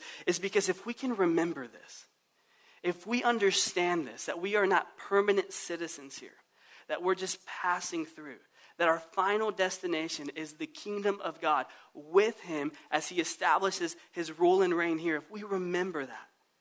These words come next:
it will have a tremendous impact on the way we understand struggles and hardships. Uh,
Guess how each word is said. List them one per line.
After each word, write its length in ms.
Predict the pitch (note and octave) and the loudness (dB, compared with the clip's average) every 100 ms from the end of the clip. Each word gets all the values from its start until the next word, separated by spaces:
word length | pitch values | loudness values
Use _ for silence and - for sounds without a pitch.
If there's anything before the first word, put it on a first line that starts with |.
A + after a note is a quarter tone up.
| _ _ _ - | _ _ _ -14
it 20 | |
will 100 | D#3+ | -6
have 200 | D3+ E3 | -4 -4
a 40 | |
tremendous 840 | D#3+ - E3+ D#3 D#3+ F3 F#3+ F3+ - | -6 -8 -6 -4 0 0 0 -2 -4
impact 680 | D3+ D3+ D#3 B2+ - _ - _ _ _ _ - - | -6 -6 -6 -12 -14 _ -20 _ _ _ _ -20 4
on 240 | D3+ D3+ - | 4 4 0
the 80 | E3+ | -6
way 300 | D#3 E3+ F#3 | 0 2 4
we 240 | F#3 F3+ | 2 -2
understand 720 | E3 E3 D#3+ D#3+ - D#3 D3+ D3 | -2 -2 -2 -4 -6 -6 -6 -6
struggles 840 | - - E3 D#3+ D#3+ D#3+ E3 - - _ _ - | -8 -6 0 0 0 -8 -8 -10 -16 _ _ -18
and 100 | C#3+ | -8
hardships. 680 | C#3+ C3+ - A2 - - - _ _ - | -2 0 -2 -10 -14 -18 -18 _ _ -20
Uh, 60 | - | 2